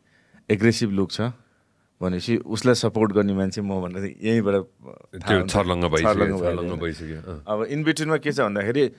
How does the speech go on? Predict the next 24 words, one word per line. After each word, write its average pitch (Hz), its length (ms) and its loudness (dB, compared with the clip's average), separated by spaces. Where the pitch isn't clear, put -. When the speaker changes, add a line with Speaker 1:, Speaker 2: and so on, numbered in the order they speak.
Speaker 1:
<clears throat> - 540 2
अब 117 420 0
एज 156 220 6
डिफरेन्स 131 520 4
Speaker 2:
Exactly। 98 480 2
Speaker 1:
को 120 220 6
story 110 340 4
पनि 113 200 2
छ, 95 100 -6
होइन? 85 220 -2
Speaker 2:
अँ। 95 440 -2
Speaker 1:
ए, 92 40 -6
अ, 82 540 -6
भनौँ 92 400 -4
आफूभन्दा 95 760 -2
पन्ध्र 104 200 0
बिस 95 240 -4
वर्ष 98 220 -2
अगा-, 87 640 -4
जेठो 101 300 -2
मान्छेसँग 90 540 -6
चाहिँ 80 220 -4
नि 98 60 -2
म 92 200 -4